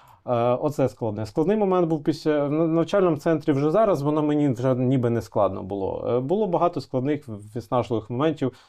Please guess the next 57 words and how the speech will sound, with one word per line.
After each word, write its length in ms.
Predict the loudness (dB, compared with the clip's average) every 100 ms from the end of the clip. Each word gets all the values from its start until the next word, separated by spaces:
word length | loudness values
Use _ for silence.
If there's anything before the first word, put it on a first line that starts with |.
| _
Складний 340 | -4 0 2
момент 300 | 4 4 2
був, 160 | 2 2
коли 200 | 2 2
вже 180 | 2 0
віс-, 220 | -2 -4
навчальний 420 | -8 -2 -2 -2
центр 320 | -4 -6 -4
завершився, 760 | -2 2 2 0 -8 -2 0 0 -2 -4
і 440 | 0 0 -2 -4 -8 -12
в 100 | -6
нас 280 | -2 0 2
був 200 | 0 0
розподіл 460 | -2 -2 -2 -2 0
по 120 | -2
бригадам. 540 | 0 2 2 2 0 -4 -20 -20 -20 -14
Це 120 | -6
двадцять 340 | 0 0 0 0
другий 180 | 2 4
рік, 180 | 2
тоді 180 | 0 -4
було 460 | -2 0 0 0 -4
інакше, 460 | -4 -4 -4 -4
в 40 | -4
мене 160 | -2
не 80 | -2
було 240 | -2 0 0
рекомендаційного 680 | -2 -4 -4 -6 -6 -4 -4
листа 320 | -2 2 2
в 40 |
якусь 240 | 2 0 -4
бригаду, 440 | -2 2 0 0
я 140 | -2
не 120 | -2 -4
знав, 220 | -8 -8
куди 180 | -8 -6
я 80 |
попаду. 400 | -8 -8 -2 -2 0
І 200 | -2 -4 -12 -8
коли 180 | 0 2
нам 220 | 2 -4
сказав 260 | -2 0 2
офіцер: 340 | 0 0 0
«Все, 240 | 0 0 0
вас 220 | 2 0
двадцять 260 | 0 -2 -2
чоловік, 260 | -2 0
ви 100 | 0
їдете 420 | 0 -4 -8 -8
в 120 | -8 -6
бри-, 320 | -2 -2 -2
ви 180 | -2 0
їдете 640 | 0 -4 -6 -4 -4 -4 -4
на 100 | -2
Донбас 420 | 0 0 -2 -2
на 100 | -8
війну». 260 | -8 -8